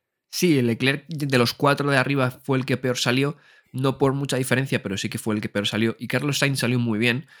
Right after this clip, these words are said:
Lo que pasa que, bueno, eh, Checo se tiró a defender el interior porque salía, salió muy bien y primero, y Leclerc, pues, se tiró al exterior de la curva donde ya estaba Carlos Sainz, entonces tuvo que levantar,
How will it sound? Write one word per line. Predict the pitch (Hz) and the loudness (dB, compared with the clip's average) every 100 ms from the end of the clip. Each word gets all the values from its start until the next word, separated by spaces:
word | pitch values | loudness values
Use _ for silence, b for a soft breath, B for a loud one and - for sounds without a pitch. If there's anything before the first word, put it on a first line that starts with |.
| B B - | B B -6
Lo | 127 | -4
que | |
pasa | 123 127 143 | -2 -4 0
que, | 123 - | 0 0
bueno, | 117 107 101 | -4 -4 -6
eh, | 107 104 | -6 -6
Checo | - 120 | -4 -2
se | 120 123 | -2 0
tiró | 120 | 2
a | 123 | 2
defender | 117 123 120 | 0 0 0
el | 117 | 2
interior | 123 120 143 160 | 0 2 2 0
porque | - 98 90 | -2 -6 -4
salía, | - 95 101 98 | -4 -2 0 -2
salió | - 98 104 | -4 -2 -2
muy | 104 98 | 0 0
bien | 107 104 | 0 0
y | |
primero, | 101 110 127 156 160 B B B _ | -2 0 0 0 -2 B B B _
y | 147 | -4
Leclerc, | 139 135 143 143 | 0 2 2 0
pues, | 127 - | 0 0
se | 117 | 0
tiró | 110 110 | 2 2
al | 113 | 0
exterior | - 120 113 | 0 0 2
de | |
la | 110 | 0
curva | - 123 120 | 0 2 2
donde | 110 104 | 0 0
ya | 104 127 | 0 0
estaba | - 117 110 | 0 0 0
Carlos | 117 120 113 | 0 0 -2
Sainz, | 135 123 131 b b | 0 -2 -6 b b
entonces | - 101 - | -6 -6 0
tuvo | 113 110 | 2 2
que | 120 | 2
levantar, | 110 107 107 113 113 | 2 2 0 0 -2